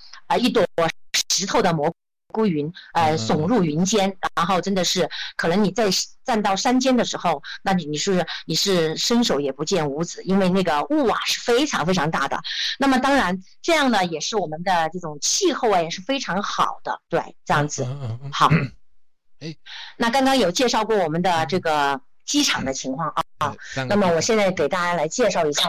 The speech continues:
Speaker 1: 我们贵州的。
Speaker 2: 嗯，嗯。
Speaker 1: 啊，您说。
Speaker 2: 呃，我刚刚比较有好奇，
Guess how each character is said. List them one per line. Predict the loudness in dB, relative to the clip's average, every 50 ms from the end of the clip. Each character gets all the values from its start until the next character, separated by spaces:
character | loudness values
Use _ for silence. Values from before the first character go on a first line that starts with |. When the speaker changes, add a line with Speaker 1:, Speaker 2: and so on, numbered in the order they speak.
| -2
Speaker 1:
我 | -2 -4
们 | -6 -10 -8 -2
贵 | -2 0
州 | 2 2 0 0
的。 | 0 -4 -4 -6 -12 -20 -20 -20 -20 -20 -20 _ _ _ _ _ _ -10
Speaker 2:
嗯， | -10 -10 -8 -10
嗯。 | -8 -4 -2
Speaker 1:
啊， | 2
您 | 4 4 4 6
说。 | 6 6 6 6 2 0 -12 -12 -4
Speaker 2:
呃， | 0 0 2 0 0 -4 -6 _ _ _
我 | -8 -4 -2
刚 | 0 2 2
刚 | 2 0 -2 -4 -8
比 | -4
较 | -4 -2 0
有 | 0 -2
好 | -2 -2 -6 -2 0 2 2
奇， | 0 -2 -10